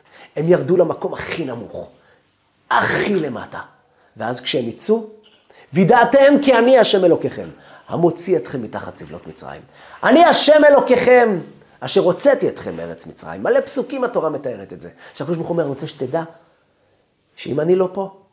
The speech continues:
אין לך כלום. אתה הנבחרת שלי, שאותכם בחרתי לעבור את התהליך הזה. אם אנחנו רוצים לסכם את כל השיעור הזה, נסכם אותה בשלושה צעדים פשוטים.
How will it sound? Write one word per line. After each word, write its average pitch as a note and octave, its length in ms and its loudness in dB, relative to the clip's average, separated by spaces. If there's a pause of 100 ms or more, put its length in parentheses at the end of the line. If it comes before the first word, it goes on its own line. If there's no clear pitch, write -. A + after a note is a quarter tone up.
(480)
אין G#2+ 80 -16
לך E2+ 240 -18
כלום. - 140 -20 (720)
אתה - 180 -10
הנבחרת E3 720 -6
שלי, E2 260 -14 (260)
שאותכם F3 680 -8
בחרתי D#3+ 440 -6
לעבור G#2 320 -6
את F#2+ 80 -16
התהליך D#2 420 -16
הזה. C2 180 -20 (1700)
אם D3 100 -8
אנחנו E3 200 -4
רוצים B2+ 220 -6
לסכם A2+ 320 -10
את G#2+ 80 -14
כל A#2 180 -6
השיעור A#2 280 -6
הזה, C3+ 160 -8 (500)
נסכם A#2+ 420 -12
אותה A2+ 220 -10
בשלושה F#2 480 -14
צעדים F2+ 360 -14
פשוטים. - 380 -20